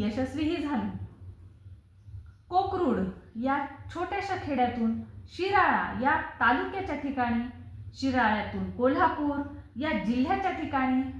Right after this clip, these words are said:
आणि कोल्हापूरहून मुंबई या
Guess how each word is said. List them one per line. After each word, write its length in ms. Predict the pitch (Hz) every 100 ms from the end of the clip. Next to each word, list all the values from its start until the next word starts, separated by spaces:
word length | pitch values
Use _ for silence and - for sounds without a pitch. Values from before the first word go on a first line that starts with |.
| -
आणि 380 | 214 247 220 202 - -
कोल्हापूरहून 680 | 247 254 277 254 233 226 214
मुंबई 400 | 269 277 262 214 185 - - -
या 220 | 208 254